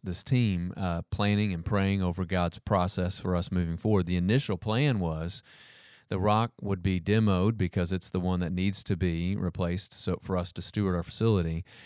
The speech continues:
and they were gonna put another building there. Uh, the complication then became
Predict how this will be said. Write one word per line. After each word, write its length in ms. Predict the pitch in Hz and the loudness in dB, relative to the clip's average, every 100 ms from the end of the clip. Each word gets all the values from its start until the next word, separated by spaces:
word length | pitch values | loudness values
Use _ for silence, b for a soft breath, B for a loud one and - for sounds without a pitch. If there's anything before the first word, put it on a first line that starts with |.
| B | B
and 140 | - 101 | -2 0
they 60 | |
were 80 | 101 | 0
gonna 100 | 95 | -2
put 260 | - - 117 | -2 0 2
another 280 | 98 95 | 2 0
building 420 | 87 101 95 87 82 | 2 2 2 -2 0
there. 460 | 95 104 76 90 B B B _ | 2 2 0 -8 B B B _
Uh, 160 | 104 90 | -2 0
the 120 | 85 | -2
complication 760 | - 107 95 82 131 156 - 113 | 0 0 0 0 4 4 2 -2
then 180 | 95 87 | -2 -4
became 600 | 87 95 87 85 85 | -4 -4 -2 -2 -4